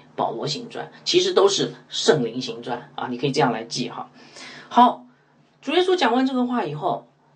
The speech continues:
呃，接下来我们在使徒行传第二章看到什么？教会被带，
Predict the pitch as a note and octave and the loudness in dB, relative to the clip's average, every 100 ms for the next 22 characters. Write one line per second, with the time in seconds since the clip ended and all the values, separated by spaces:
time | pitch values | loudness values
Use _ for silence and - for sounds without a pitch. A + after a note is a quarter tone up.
0 | - D3+ C#3+ C3+ F3+ D#3+ B2 B2 B2+ B2 | -8 -4 -2 -2 -2 0 -2 -2 -6 -6
1 | - - B2 D3+ C3+ C#3+ C3 D3+ E3+ D3 | -6 -8 -8 -8 -6 -6 -6 -4 -4 -6
2 | B2+ C#3 B2 A#2+ A#2+ - _ _ _ _ | -10 -8 -10 -10 -16 -20 _ _ _ _
3 | _ _ _ _ - F#4+ C4 B3 F#4+ - | _ _ _ _ -2 4 4 4 2 0
4 | A#2+ - G#2+ | -2 -6 -8